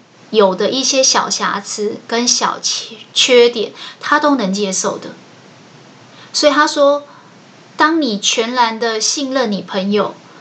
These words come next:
而且先相信你朋友的时候，你一定要自己先伸出手，先给予，就会得到。不管你相不相信，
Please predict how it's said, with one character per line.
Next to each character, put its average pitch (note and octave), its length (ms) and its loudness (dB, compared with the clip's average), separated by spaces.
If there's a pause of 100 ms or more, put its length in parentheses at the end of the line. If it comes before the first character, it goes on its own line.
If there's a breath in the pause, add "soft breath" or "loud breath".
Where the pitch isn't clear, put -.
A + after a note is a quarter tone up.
(140)
而 A#3 100 0
且 A#3 240 2
先 C#4+ 300 0
相 C#4+ 340 0
信 C#4 240 -2
你 F#3 120 -4
朋 F#3+ 240 -4
友 G3 160 0
的 - 100 -4
时 - 160 -4
候， - 260 -10 (340 loud breath)
你 G#3+ 140 0
一 A3+ 40 0
定 D4+ 180 2
要 D4 160 4
自 A#3+ 160 -6
己 - 140 -6
先 G#3 280 -4
伸 G3+ 360 0
出 G3+ 340 -2
手， - 300 -4 (1120 loud breath)
先 D#4+ 380 2
给 G#3 320 0
予， G#3+ 200 -12 (1500)
就 B3+ 200 4
会 G#3+ 200 -2
得 - 320 -8
到。 - 220 -10 (800)
不 E4+ 100 4
管 C4+ 240 2
你 A3 140 -8
相 C#4 240 -4
不 C#4 80 -4
相 A#3+ 280 -2
信， - 240 -6